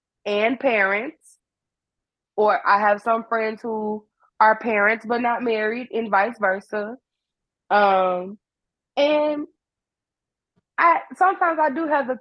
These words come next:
have the thought that, "Well, I guess, you know, th-, this is something I can consider doing."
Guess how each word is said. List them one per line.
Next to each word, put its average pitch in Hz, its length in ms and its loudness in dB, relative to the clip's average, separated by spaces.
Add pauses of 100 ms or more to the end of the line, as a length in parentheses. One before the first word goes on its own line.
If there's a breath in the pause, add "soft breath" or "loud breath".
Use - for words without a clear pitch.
(200)
have 247 240 2
the 226 100 -2
thought 220 400 2
that, 208 260 -2 (480 soft breath)
"Well, 359 680 -2 (520)
I 440 280 -2
guess, 190 580 -2 (120)
you 214 180 -6
know, 208 160 2
th-, 220 200 -4
this 226 220 -6
is 226 120 -10
something 208 300 -2
I 190 120 2
can 190 240 -6
consider 185 480 -2
doing." 175 560 0